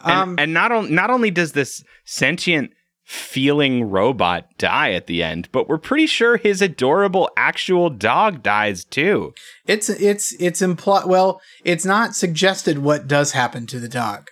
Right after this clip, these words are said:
Speaker 2: but it's probably, most of the outcomes are not great.
Speaker 1: Well, yeah, and I mean, I'm not even, it, it occurred to me halfway through this episode that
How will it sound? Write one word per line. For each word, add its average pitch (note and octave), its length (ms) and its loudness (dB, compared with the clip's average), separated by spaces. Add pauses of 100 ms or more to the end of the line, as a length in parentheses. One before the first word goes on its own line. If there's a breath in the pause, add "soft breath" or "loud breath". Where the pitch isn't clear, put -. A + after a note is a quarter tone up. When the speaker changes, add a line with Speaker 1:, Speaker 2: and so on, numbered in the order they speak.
Speaker 2:
but C#3 180 0
it's C#3 260 -4
probably, F3+ 460 0
most E3+ 220 2
of - 100 -4
the D#3+ 60 4
outcomes C#3+ 400 -2
are B2+ 80 -2
not A#2+ 180 -4
great. - 220 -12 (520)
Speaker 1:
Well, E3 300 0 (240)
yeah, F3+ 500 -2
and F3 120 2
I F#3 80 4
mean, F3+ 200 -2
I'm F#3 240 -2
not A#3+ 120 0
even, F3+ 300 -2 (160)
it, C#3 240 -4
it F3 160 2
occurred A3 380 0
to G#3 80 -4
me D#3 160 0
halfway C3+ 340 0
through C3 160 -4
this G#2+ 180 -2
episode B2+ 600 0 (340 soft breath)
that A2 240 -2